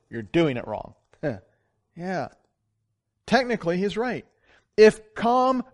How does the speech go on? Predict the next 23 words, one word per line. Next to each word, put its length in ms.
passion 580
means 440
suffer 600
with, 580
how 140
compassionate 760
are 200
you, 340
really? 520
Here's 160
an 80
irony. 420
You 80
cannot 360
experience 520
compassion 720
without 320
embracing 500
pain, 520
and 160
yet 200
pain 320
interferes 760